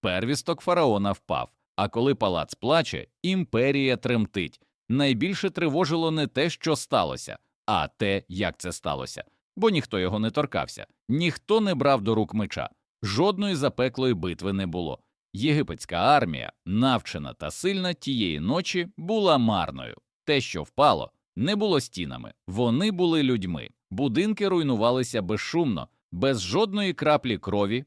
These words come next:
пролитої людськими руками. Бог діяв, і коли він діє так, все ламається. Ті родини, які колись святкували своїх богів, тепер були розбиті перед Богом, якого вони ігнорували.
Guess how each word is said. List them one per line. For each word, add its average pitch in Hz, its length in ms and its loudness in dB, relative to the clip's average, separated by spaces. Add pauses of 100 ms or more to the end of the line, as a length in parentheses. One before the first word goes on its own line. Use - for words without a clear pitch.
пролитої 127 580 0
людськими 95 480 -2
руками. 90 520 -4 (200)
Бог 123 340 2
діяв, 101 380 -4 (340)
і 170 140 0
коли 135 380 2
він 113 260 0
діє 101 300 0
так, - 420 0 (240)
все 107 260 -4
ламається. 101 640 -2 (360)
Ті 143 180 0
родини, 95 520 0 (140)
які 147 400 -4
колись 196 380 -2
святкували 113 760 -2
своїх 85 420 -6
богів, 139 460 -2 (300)
тепер 131 480 0
були 190 300 2
розбиті 135 560 0
перед 101 340 -2
Богом, 73 400 -4 (220)
якого 135 560 2
вони 165 460 -2 (100)
ігнорували. 143 840 0